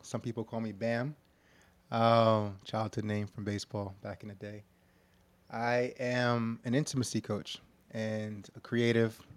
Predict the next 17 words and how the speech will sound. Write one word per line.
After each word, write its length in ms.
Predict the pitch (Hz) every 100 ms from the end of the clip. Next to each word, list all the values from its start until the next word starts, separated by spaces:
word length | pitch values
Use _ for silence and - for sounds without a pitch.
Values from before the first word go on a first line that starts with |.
| -
artist. 480 | 113 107 107 - - -
I 80 | 110
do 100 | 107
many 260 | 110 110 101
things. 540 | - 113 110 110 - _ _ _ _ _ _ -
I, 640 | 113 117 117 113 110 104 -
my, 340 | 117 120 117
my 200 | 120 113
greatest 600 | 110 117 117 113 - -
purpose 420 | - 117 113 -
in 60 | 113
the 80 | 107
world 380 | 107 110 107 107
is 140 | 98
just 260 | 110 107 -
that 180 | 110 107
everybody 540 | 107 101 110 110